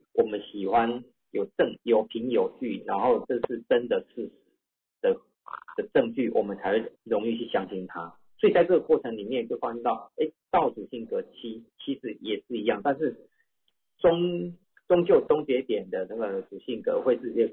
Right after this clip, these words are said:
主要的关键。但是我们的七的入口只是一开始我们的起心跟动念跟行动的方式，但是结果，结果还是由主性格来做一个总，总决定。如果是主性格是七，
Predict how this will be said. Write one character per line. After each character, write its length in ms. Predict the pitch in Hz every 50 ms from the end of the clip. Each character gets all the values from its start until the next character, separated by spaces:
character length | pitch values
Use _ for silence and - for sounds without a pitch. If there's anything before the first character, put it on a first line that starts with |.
| -
主 80 | - 95
要 140 | 101 101 95
的 120 | 95 104 -
关 320 | - - 98 90 90 90 _
键。 160 | - 98 - - _ _ _ _ _ _ _ _ -
但 120 | - 147 -
是 60 | 180
我 100 | 139 110
们 180 | 104 104 101 101
的 0 | -
七 240 | - - 127 127 127
的 320 | - 117 110 95 - - _ _ _ _ _ _ _ _
入 220 | - 156 151 127 -
口 400 | - - 104 - - - - _ _ _
只 120 | - 117 117
是 220 | - 151 139 - -
一 100 | 156 156
开 320 | - - - - 135 135 135
始 340 | - - - 104 90 87 - -
我 60 | 104
们 280 | 101 98 98 95 92
的 240 | - 98 95 92 - _ _ _ _ _
起 180 | - - 123 -
心 260 | - - 131 127 127 -
跟 200 | 123 120 120 -
动 260 | - 135 117 110 107
念 200 | 117 113 104 95 -
跟 280 | - 110 107 113 113 117 - - - _ _ _
行 200 | - 101 95 95
动 240 | - - 113 101 -
的 140 | - 98 -
方 260 | - - 98 98 101 -
式， 140 | - - -
但 140 | 139 131 -
是 140 | 147 120 - _
结 200 | - 101 101 110
果， 260 | - - 98 - - - _ _ _ _
结 160 | - 123 135 151
果 180 | - 110 -
还 140 | - - 104
是 140 | - - 123
由 200 | 104 101 107 -
主 200 | - - 101 95 -
性 300 | - - 143 123 104 95
格 140 | - 90
来 180 | 95 95 98 - - -
做 160 | 123 110 -
一 60 | -
个 120 | - - - _
总， 180 | - 90 92 - _ _ _ -
总 180 | - 92 92
决 160 | - - 98
定。 220 | - 123 113 104 107
如 80 | 147
果 160 | 165 - 117 -
是 160 | 110 107 -
主 120 | - 104 -
性 180 | - 135 110
格 100 | 110 98
是 160 | - - - -
七， 380 | - - 117 104 101 101 -